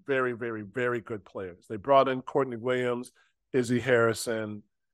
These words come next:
um, solid players. They, they have Kalia Copper, and they, they have, you know, some, some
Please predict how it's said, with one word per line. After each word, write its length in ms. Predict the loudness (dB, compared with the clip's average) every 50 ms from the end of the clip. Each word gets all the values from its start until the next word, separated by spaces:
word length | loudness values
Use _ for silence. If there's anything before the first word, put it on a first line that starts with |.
| _ _ _ _
um, 280 | 0 2 2 2 0 -4 -10
solid 420 | -16 -8 0 4 4 6 6 4 0
players. 640 | -4 -4 -4 -4 -2 -2 -4 -4 -4 -6 -8 -12 -16 _ _ _ _ _ _ _ -8
They, 520 | -4 -4 -2 -2 -2 -4 -6 -8 -10 -12 -16 _ _ _ _ -4
they 140 | -4 -2 2
have 360 | 4 4 6 6 4 2 0 -6 _ _ _ _ _ -2
Kalia 300 | 0 2 4 4 4 4
Copper, 640 | 4 6 6 6 6 4 0 0 0 0 -2 -6 _ _ _ _ _ _ _ _ _ -6
and 160 | -6 -4 -4
they, 240 | -4 -4 -4 -4 -6 -10 _ _
they 120 | -12 -8 -2
have, 280 | 0 2 2 2 0 -4 _ _ _ -16
you 80 | -14 -12
know, 140 | -10 -10
some, 220 | -10 -12 -14 -16 -18 -20 _ _ -10
some 140 | -8 -8